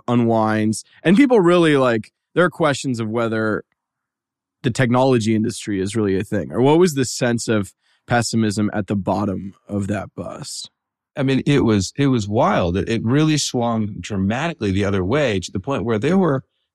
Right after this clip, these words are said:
Speaker 2: and it won't take more than two seconds of Google searching, but there were multiple cover stories of, like, Amazon being a sham.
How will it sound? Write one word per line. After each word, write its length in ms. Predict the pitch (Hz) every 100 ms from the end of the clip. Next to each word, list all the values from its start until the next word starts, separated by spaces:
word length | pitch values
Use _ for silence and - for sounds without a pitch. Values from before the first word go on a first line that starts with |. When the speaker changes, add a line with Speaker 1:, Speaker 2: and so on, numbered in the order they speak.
| _
Speaker 2:
and 140 | 113 110
it 120 | -
won't 200 | 123 135
take 200 | 127 131
more 180 | 117 113
than 160 | 104 92
two 180 | - 120
seconds 400 | 117 104 98 -
of 100 | 87
Google 280 | 127 143
searching, 340 | 123 98 90 90
but 160 | 95
there 140 | 170 190
were 160 | 151
multiple 680 | 110 107 123 165 190 175 165
cover 440 | - - 123 120 113
stories 760 | - 101 82 80 80 80 - - _ _ _ _ _
of, 160 | 101 82
like, 280 | 92 90 _ _ _
Amazon 640 | - 113 120 107 98 90 85
being 220 | 95 90
a 60 |
sham. 500 | 85 - 95 80 -